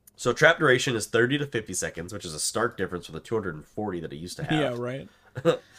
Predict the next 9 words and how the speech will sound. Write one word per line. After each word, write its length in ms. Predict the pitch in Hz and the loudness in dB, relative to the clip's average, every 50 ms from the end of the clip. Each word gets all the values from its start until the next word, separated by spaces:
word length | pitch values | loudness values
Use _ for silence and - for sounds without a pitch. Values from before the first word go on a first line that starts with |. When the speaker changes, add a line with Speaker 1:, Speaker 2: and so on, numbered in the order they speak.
| - - _ _ _ - | -20 -20 _ _ _ 10
Speaker 1:
Maximum 420 | 135 143 160 170 - 165 147 131 | 12 12 12 12 10 2 2 0
trap 320 | - - 107 92 90 92 - | 2 2 4 6 6 6 4
scales 580 | - - - - 117 117 113 113 107 101 - - | 2 -4 2 4 6 6 6 6 2 2 -2 -6
three, 720 | - - - 139 147 156 160 165 170 165 165 165 160 - - - | -8 -6 -2 -2 0 0 0 0 0 -2 -2 -4 -8 -12 -18 -8
three, 360 | - 139 143 139 139 139 135 | -4 -2 0 2 2 0 0
four, 360 | 131 - - 131 123 127 123 123 | -2 -2 0 2 4 4 2 2
four, 240 | - 127 123 107 | 2 2 2 2
and 120 | 87 82 - | 2 -2 -4
five. 520 | - - 98 85 71 71 82 92 - - | 0 2 4 4 4 2 -2 -4 -8 -12